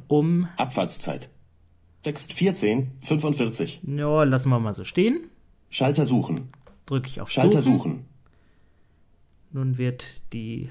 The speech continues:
Speaker 1: Verbindungsanfrage gesendet. Die Seite wird jetzt sozusagen dann vom Server zurück übermittelt und neu aufgebaut. Jetzt können wir damit rechnen, dass da noch Unstimmigkeiten sind.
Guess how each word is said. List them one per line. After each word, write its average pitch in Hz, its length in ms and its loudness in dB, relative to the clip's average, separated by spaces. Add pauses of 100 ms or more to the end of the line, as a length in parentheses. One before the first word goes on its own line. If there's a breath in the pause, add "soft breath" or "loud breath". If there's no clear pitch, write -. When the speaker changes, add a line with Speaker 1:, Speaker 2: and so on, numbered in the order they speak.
Speaker 1:
Verbindungsanfrage 120 1200 -6
gesendet. 170 580 0
Die 131 80 0
Seite 135 340 -2
wird 127 240 -4
jetzt 110 180 -8
sozusagen - 680 -10
dann 131 220 -6
vom - 180 -14
Server 123 400 -4
zurück 156 320 -2
übermittelt 160 520 -2 (500 loud breath)
und 107 180 -4
neu 101 180 -6
aufgebaut. 170 760 -2 (340 loud breath)
Jetzt 160 260 0
können 175 160 4
wir 170 80 4
damit 160 220 2
rechnen, 156 280 0
dass 143 160 -2
da 151 100 0
noch 131 120 2
Unstimmigkeiten 123 960 -2
sind. 156 460 -2